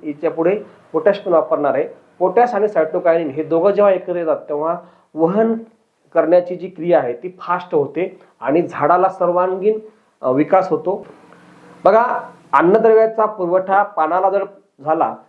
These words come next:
तर पानामध्ये क्लोरोफिलचं प्रमाण वाढते आणि क्लोरोफिलचं प्रमाण वाढलं की प्रकाश संश्लेषण क्रियेचा वेग वाढतो.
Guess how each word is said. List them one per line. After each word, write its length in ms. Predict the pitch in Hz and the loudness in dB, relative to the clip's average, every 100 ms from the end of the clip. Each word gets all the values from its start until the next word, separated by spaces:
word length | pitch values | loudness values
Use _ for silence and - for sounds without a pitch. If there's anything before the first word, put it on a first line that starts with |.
| _ _ | _ _
तर 220 | 165 175 - - - | -2 0 -2 -8 -2
पानामध्ये 640 | 135 156 190 180 156 165 | 0 2 0 0 -2 -4
क्लोरोफिलचं 680 | 180 - 165 214 214 214 226 | -6 -4 0 2 2 -2 -4
प्रमाण 240 | 180 160 160 | -4 0 2
वाढते 380 | 139 - 127 | 2 0 -6
आणि 140 | 117 139 | -8 -8
क्लोरोफिलचं 600 | - 170 196 208 208 208 | -4 -2 0 0 0 0
प्रमाण 240 | 185 180 | 0 2
वाढलं 420 | 180 170 170 143 | 2 2 0 -2
की 200 | 135 160 | -4 -8
प्रकाश 380 | 151 156 - 202 | -12 -6 0 0
संश्लेषण 440 | 202 185 180 180 175 | 0 -6 -4 -4 -4
क्रियेचा 280 | 170 156 | -2 0
वेग 200 | 143 135 | 2 0
वाढतो. 380 | 123 120 - - | -2 -6 -8 -20